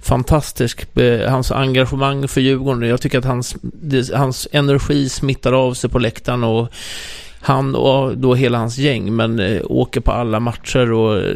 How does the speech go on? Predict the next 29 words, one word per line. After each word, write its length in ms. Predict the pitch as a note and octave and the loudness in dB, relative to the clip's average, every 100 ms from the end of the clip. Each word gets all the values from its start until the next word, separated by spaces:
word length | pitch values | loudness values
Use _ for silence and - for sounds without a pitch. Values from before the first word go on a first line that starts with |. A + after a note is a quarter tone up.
| - | -4
Ludde 500 | - A2+ C#3 B2+ C3 | -6 2 4 4 2
verkligen 400 | C3 A#2+ A#2 A#2 | 0 -2 -4 -4
tokbrinner 680 | - B2+ - C3+ C#3 C3 A#2+ | 0 -2 -2 0 0 0 0
för 120 | B2+ | 2
Djurgården, 300 | B2+ A#2+ A2 | 2 2 0
och 60 | A2 | 2
jag 160 | A#2+ | 2
blir, 460 | A#2+ A#2 A2 A2 G2 | 4 2 2 2 0
eh, 80 | B2 - | -2 -2
lycklig 580 | C3 C3+ - - D3+ B2 | 2 2 0 -2 0 0
när 80 | A#2 | 0
jag 100 | A#2 | 0
ser 300 | C#3 B2 A2+ | 2 2 2
Ludde 340 | A2+ G#2+ A2+ | 0 0 0
på, 440 | - G#2+ G2 B2 C#3+ - - - | 0 2 0 -2 -4 -10 -4 2
på, 380 | B2+ A2+ A2+ - - | 2 2 -4 -8 2
på 260 | - E3 D3+ | 4 4 4
och 160 | C#3+ | 4
utanför 440 | A#2+ A#2 A#2 A2+ A#2 | 4 2 -2 0 2
läktaren. 460 | A2 - A#2 C3 C3+ - - - - - - - | 0 -2 -6 -6 -10 -14 -20 -20 -20 -20 -16 -16
Och 300 | - - D3+ | -8 -2 2
sen 240 | D#3 D#3 | 2 2
så, 380 | C#3+ D#3+ D3 C3+ | 2 4 4 4
eh, 220 | C3 A#2+ C#3 - - - - - - - - - | 2 0 -4 -10 -16 -14 -14 -14 -14 -14 -6 2
cred 520 | - D#3 C#3+ C#3+ A#2+ | 4 4 4 2 2
också 300 | C#3 - D3 | 0 0 0
den 240 | C#3 C#3 | 2 2
sista 340 | C3+ D3+ - D#3 | 2 0 0 0
medaljen. 640 | D#3 C#3 C3+ C3 D3 | 2 2 0 -2 -2